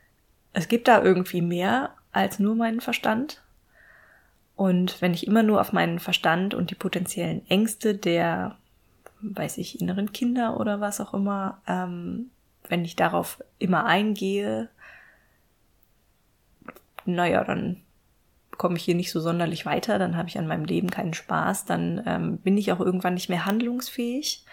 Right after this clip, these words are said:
Ich komme ja dann in keine, in, in kein kreatives Erschaffen, ich kann nichts kreieren, ich kann mein Leben nicht gestalten,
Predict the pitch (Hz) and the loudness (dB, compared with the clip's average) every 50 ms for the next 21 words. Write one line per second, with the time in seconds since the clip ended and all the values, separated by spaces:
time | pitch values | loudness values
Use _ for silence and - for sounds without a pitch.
0 | - - - - - - - - - - _ - - - 202 202 196 185 185 180 | -20 -18 -18 -18 -18 -18 -20 -20 -20 -20 _ -4 0 4 6 6 6 6 6 4
1 | 175 175 - - 185 180 180 180 175 170 170 180 - - - _ _ _ _ _ | 4 2 0 2 2 2 4 2 0 0 -2 -2 -4 -6 -8 _ _ _ _ _
2 | _ - - - - 180 175 170 170 180 - - 170 175 165 - - 175 175 170 | _ -20 -12 -8 -6 -4 -4 -4 -4 -4 -4 -4 -4 -4 -4 -4 -6 -6 -6 -6
3 | 170 - - 196 175 165 165 - - 185 170 175 185 - - - 170 - 214 - | -8 -6 -4 -4 -4 -4 -4 -4 -4 -4 -4 -4 -6 -6 -4 -2 0 0 0 -2
4 | 233 - - 226 208 202 196 196 190 - - - - - 185 175 165 165 170 - | -4 -4 -2 -2 -2 0 0 -2 -2 -4 -6 -6 -6 -6 -4 -4 -4 -6 -6 -8
5 | - - - - - 190 254 233 196 226 220 214 208 202 202 196 190 185 - - | -10 -10 -8 -6 -6 -4 -4 -2 -2 -2 -2 -2 -2 -2 -2 -4 -4 -6 -6 -6
6 | 190 180 170 170 170 165 170 180 185 185 185 175 185 - - 196 - - - - | -6 -4 -4 -4 -4 -2 0 0 2 2 2 0 -2 -4 -6 -4 -4 -4 -2 -2
7 | 190 196 202 208 214 - - 196 196 196 196 | 0 0 0 -2 -2 -4 -6 -4 -4 -4 -6